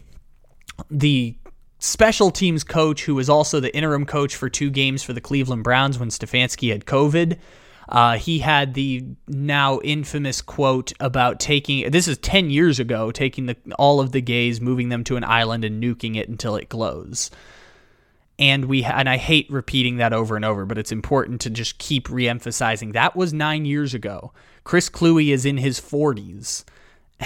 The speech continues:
and he was, his N F L career was cut short by two to three years because of him being an ally for gays and a, a same-sex marriage within the N F L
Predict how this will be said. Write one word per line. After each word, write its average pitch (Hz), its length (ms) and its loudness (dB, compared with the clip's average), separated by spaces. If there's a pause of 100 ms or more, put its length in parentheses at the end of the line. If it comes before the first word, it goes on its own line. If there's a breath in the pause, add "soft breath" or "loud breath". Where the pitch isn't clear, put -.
(140)
and 160 260 4
he 156 280 -6
was, 151 180 -2
his 147 240 -2
N 143 100 2
F 139 140 -2
L 143 100 2
career 131 280 -4
was 117 120 -4
cut - 280 -2
short 127 280 -2
by 120 140 -2
two 135 220 -4
to 123 80 -4
three 131 260 -6
years 113 580 -4 (460 soft breath)
because 139 560 2
of 120 260 -2
him 127 200 0
being 120 180 0
an 117 80 -4
ally 120 440 4
for 117 160 -6
gays 110 540 -2 (360 loud breath)
and 127 240 0
a, 131 300 2
a 127 40 0
same-sex 123 560 0
marriage 117 640 0 (220 soft breath)
within 131 460 2
the 123 140 2
N 120 100 2
F 113 200 0
L 113 380 0